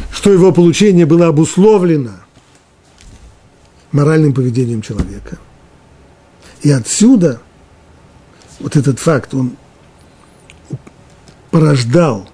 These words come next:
состояние, как бы сегодня это, это назвали, такого постоянного, непрекращающегося стресса,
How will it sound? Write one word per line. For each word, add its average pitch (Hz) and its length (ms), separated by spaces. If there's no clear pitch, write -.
состояние, 143 840
как 110 160
бы 107 120
сегодня 127 420
это, 123 420
это - 160
назвали, 117 640
такого 110 220
постоянного, 147 1000
непрекращающегося 123 1080
стресса, 110 540